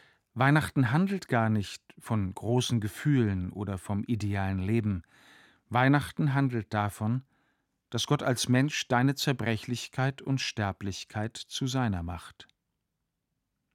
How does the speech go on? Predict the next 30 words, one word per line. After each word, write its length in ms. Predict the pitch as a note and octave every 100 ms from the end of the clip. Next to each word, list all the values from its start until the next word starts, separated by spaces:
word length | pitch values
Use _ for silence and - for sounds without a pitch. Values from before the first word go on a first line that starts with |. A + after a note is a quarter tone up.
| _ _ _ _ _ _ _ _ _ _
Ich 180 | - C3
hatte 200 | E3 G3
zunächst 580 | - E3+ D3 E3+ - D#3+
nur 220 | D#3+ F3+
meinen 280 | E3+ D#3+ D#3+
Allernächsten 920 | - C#3 D3+ D3 C#3 - - A2 G2+
von 220 | F2+ G#2+
der 100 | G#2
Diagnose 640 | G#2+ A2+ G#2+ G#2+ G#2+ G#2+ A#2+
erzählt. 800 | G#2 - - G#2 F#2+ - - - _ _ _ _ _ _ _
Auch 260 | B2 G#2
während 300 | C3+ C3 B2
der 80 | B2
Feier 320 | - B2 C#3
der 100 | B2+
Heiligen 320 | A#2 B2 C3 C#3+
Nacht 300 | D#3+ G2 A2
wusste 400 | C#3 - - -
außer 260 | B2+ B2+
mir 300 | A#2+ B2+ D3+
nur 180 | C#3 C#3+
die 120 | D3
Kollegin 520 | - C#3+ D#3 C#3+ G#2
von 180 | F2 G2
meiner 220 | F#2 F#2
Erkrankung. 720 | F#2+ F#2+ - F#2 F2+ F#2 F#2 - _ _ _ _ _ _ - -
In 80 | C3+
der 100 | D3
überfüllten 460 | D3 C3 D#3+ F3+ D#3+
Kapelle 500 | D3 - A#2+ C3